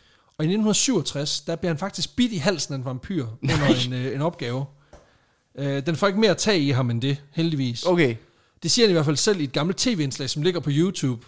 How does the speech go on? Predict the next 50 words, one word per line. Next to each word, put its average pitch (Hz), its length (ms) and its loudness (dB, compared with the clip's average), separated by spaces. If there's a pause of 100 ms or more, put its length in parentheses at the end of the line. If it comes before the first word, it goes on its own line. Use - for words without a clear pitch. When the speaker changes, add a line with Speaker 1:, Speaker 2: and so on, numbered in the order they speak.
Speaker 1:
hvor 143 120 -2
han 147 240 -2 (200)
bare 180 160 4
som 180 180 2
en 170 120 0 (100)
Speaker 2:
<laughs> - 100 -6
Speaker 1:
fucking 208 360 0
bibemærkning 143 760 2 (400)
peger 220 320 0
på 170 240 -2
et 147 280 -4
ar 190 200 2
på 147 140 -4
sin 139 160 -2
hals 160 220 2
og 123 60 -6
siger, 143 220 -2 (640)
"In 156 120 -4
nineteen 160 720 -2
sixty-seven, 147 840 -6
I 147 220 -4
actually 143 400 -4
got 131 120 -6
bit 180 140 0
by 180 120 -10
a 117 100 -4
vampire 123 440 -6
in 120 100 -4
Baltimore." 143 560 -2 (560)
Og 202 100 2
så 254 140 4
siger - 300 2
han 247 160 6
ikke 240 180 2
mere. 202 260 6 (560)
Hvor 196 80 4
man 202 100 4
sådan, 202 180 -2 (320)
det 285 140 2
bliver 233 160 2
du 208 100 2
nødt 240 240 4
til - 160 2
at 165 80 2
forklare 160 440 2
yderligere, 156 440 4
fordi 151 340 2
Speaker 2:
Der 190 80 6
er 180 40 8
en 180 80 4